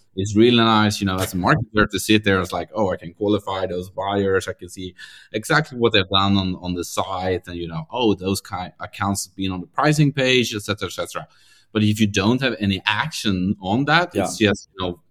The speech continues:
Speaker 1: it's nice and valuable insights for a marketer, but it will not, you know, generate revenue in, in any sense. So, I mean, obviously start looking at, okay, what kind of buyers do we have on, on the site? And, you know,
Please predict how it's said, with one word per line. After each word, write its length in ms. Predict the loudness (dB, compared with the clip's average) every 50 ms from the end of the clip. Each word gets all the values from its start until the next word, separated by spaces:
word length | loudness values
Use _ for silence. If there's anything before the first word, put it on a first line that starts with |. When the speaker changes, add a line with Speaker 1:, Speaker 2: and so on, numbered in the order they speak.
| _ _ -4
Speaker 1:
it's 260 | -4 -4 -4 -4 -2
nice 380 | 0 2 4 4 4 4 4 4
and 140 | 2 2 4
valuable 640 | 2 0 2 2 2 2 2 0 -2 0 0 0
insights 600 | 2 2 4 2 2 0 -4 -4 -2 -2 -4 -4
for 140 | -4 -4 -4
a 60 | -4
marketer, 720 | -2 0 0 -2 -2 -4 -8 -10 -8 -4 0 0 0 0 -2 -8 -20 -20 _ _ 2
but 100 | 6 6
it 60 | 8
will 140 | 8 8 8
not, 340 | 8 6 6 4 2 0 -2
you 60 | -4
know, 200 | -2 -2 -2 -4
generate 560 | -4 -2 -2 0 0 0 0 0 -2 -2 -2
revenue 560 | -2 -2 -2 -2 -2 -4 -4 -4 -6 -6 -8 -10
in, 220 | -12 -14 -18 -20 _ -20
in 180 | -20 -18 -14 -10 -10
any 220 | -10 -10 -10 -16
sense. 400 | -14 -8 -6 -6 -6 -6 -8 -12
So, 400 | -10 -8 -6 -4 -4 -4 -6 -8 -14 -20 -20 -20 -20 -20 _ _ 0
I 80 | 4
mean, 320 | 6 6 8 8 6 4 2 _ _ _ _ _ _ _ _ _ _ _ _ _ _ _ _ 4
obviously 580 | 6 8 10 10 8 8 8 6 6 6 8 8 6
start 400 | 4 2 4 4 4 4 6 6
looking 340 | 6 6 6 4 2 4
at, 220 | 4 4 2 2 0
okay, 420 | -4 -4 0 0 2 2 2 2
what 260 | 2 2 0 0 0
kind 220 | 0 0 2 2 2
of 140 | 2 2 0
buyers 400 | 0 0 2 2 2 2 0 0
do 160 | -2 -4 -4
we 80 | -4
have 240 | -4 -4 -4 -2 -2
on, 240 | -2 -2 -2 -2 -4
on 160 | -4 -4 -4 -2
the 100 | -4 -4
site? 580 | -4 -4 -4 -2 -2 -2 -2 -2 -2 -2 -4
And, 220 | -8 -8 -8 -8 -10
you 120 | -12 -20
know, 240 | -20 -16 -16 -16